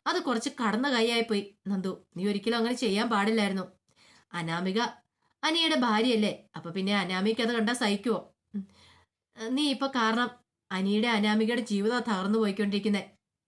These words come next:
അനിയും അനാമികയും തമ്മിൽ ഇങ്ങനെ പോയിട്ടുണ്ടെങ്കിൽ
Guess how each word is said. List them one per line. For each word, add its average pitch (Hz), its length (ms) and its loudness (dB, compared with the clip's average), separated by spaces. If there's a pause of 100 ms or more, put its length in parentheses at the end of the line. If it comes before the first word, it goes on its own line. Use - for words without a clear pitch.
(1200)
അനിയും 190 280 -2
അനാമികയും 208 400 2
തമ്മിൽ 220 200 2
ഇങ്ങനെ 202 200 0
പോയിട്ടുണ്ടെങ്കിൽ 214 520 0